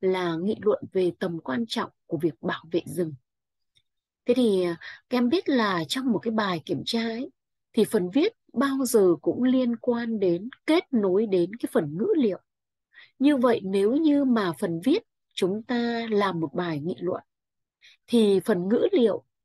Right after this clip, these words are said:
thường sẽ rơi vào những bài tản văn hoặc là những bài tùy bút. Bởi vì những bài tản văn và tùy bút ý, thì thường là đề cập đến những vấn đề của cuộc sống các em ạ.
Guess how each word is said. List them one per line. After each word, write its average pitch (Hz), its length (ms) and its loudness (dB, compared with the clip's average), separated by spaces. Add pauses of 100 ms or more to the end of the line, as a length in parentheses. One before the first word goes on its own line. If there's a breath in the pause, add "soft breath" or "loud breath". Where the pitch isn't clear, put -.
thường 208 420 2
sẽ - 260 -2
rơi 254 300 0
vào 180 260 -6
những 240 200 -6
bài 190 280 -2
tản - 300 -8
văn 214 280 -8 (140)
hoặc - 180 -8
là 139 60 -6
những 214 160 -6
bài 185 260 -6
tùy 170 200 -2
bút. - 200 -4 (760 loud breath)
Bởi 202 180 4
vì 170 140 2
những 247 160 -2
bài 226 260 0
tản 156 280 -2
văn 247 220 -2
và 202 200 -2
tùy 175 120 2
bút 262 220 -2
ý, 339 100 -12 (520 loud breath)
thì 226 160 0
thường 220 320 4
là 196 120 0
đề 190 240 0
cập 196 260 -2
đến 180 160 0
những 233 140 -4
vấn 220 220 0
đề 226 220 4
của 151 100 -6
cuộc - 220 -8
sống 175 340 -6
các 254 80 -6
em 214 100 -10
ạ. - 80 -16